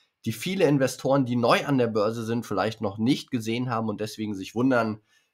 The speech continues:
dass die Aktien so schnell fallen. Und der S und P ist ja durch seine wichtige Marke durchgebrochen, durch die dreitausendsiebenhundertsechsundfünfzig. Warum diese Marke so wichtig ist, das hatte ich in älteren Videos schon besprochen.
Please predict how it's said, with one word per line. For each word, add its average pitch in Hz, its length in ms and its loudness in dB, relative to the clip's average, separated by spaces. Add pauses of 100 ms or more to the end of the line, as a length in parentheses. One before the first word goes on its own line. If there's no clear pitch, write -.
(120)
dass 107 220 -2
die 101 120 -6
Aktien 107 400 -4
so 98 100 -4
schnell 98 280 -2
fallen. 104 260 0
Und 104 80 -2
der 98 120 0
S 98 100 -4
und 104 100 -6
P 110 140 -6
ist - 160 -6
ja 120 100 2
durch 104 160 -6
seine 101 260 -4
wichtige 113 360 -8
Marke 101 320 -4
durchgebrochen, 110 720 -4
durch 147 180 -4
die 117 120 -6
dreitausendsiebenhundertsechsundfünfzig. 107 2250 -2 (400)
Warum 98 280 -2
diese 107 180 -2
Marke 101 280 2
so 98 140 -6
wichtig 110 260 -10
ist, 90 140 -8
das 90 120 -16
hatte 104 140 -8
ich - 80 -18
in 95 160 -10
älteren 104 400 -8
Videos 98 240 -8
schon 95 180 -6
besprochen. 90 600 -2